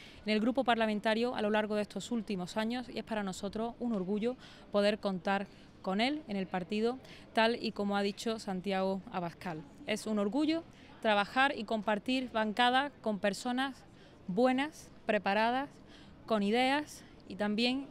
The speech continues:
jóvenes, que por cierto, los jóvenes han sido los grandes damnificados de las políticas que han llevado a cabo el bipartidismo que ha sido el que ha gobernado España durante las últimas décadas. Y en consecuencia de esas políticas, hoy tenemos lo que tenemos.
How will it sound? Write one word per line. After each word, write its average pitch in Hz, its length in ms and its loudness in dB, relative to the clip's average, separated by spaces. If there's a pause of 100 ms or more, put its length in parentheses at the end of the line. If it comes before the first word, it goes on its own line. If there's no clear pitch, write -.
(140)
jóvenes, 202 500 0
que 208 100 -6
por 214 140 2
cierto, 202 440 -2 (460)
los 208 140 4
jóvenes 302 600 4
han 240 140 2
sido 262 280 0
los 214 140 4
grandes 294 480 2
damnificados 226 760 0
de 208 120 0
las 208 100 -2
políticas 285 680 -4 (340)
que 277 80 4
han 269 80 2
llevado 226 240 6
a 202 60 2
cabo 247 400 4
el 220 120 0
bipartidismo 226 800 2
que 233 100 0
ha 220 40 4
sido 247 260 0
el 240 100 0
que 214 120 2
ha 220 60 6
gobernado 208 580 0 (240)
España 247 400 0
durante 220 280 2
las 202 160 0
últimas 196 380 -2
décadas. 170 540 -6 (300)
Y 214 60 -2
en 220 100 2
consecuencia 262 800 0 (480)
de 202 60 0
esas 214 180 -2
políticas, 302 640 2
hoy 262 140 2
tenemos 254 460 -2
lo 202 120 0
que 185 100 -2
tenemos. 170 580 -8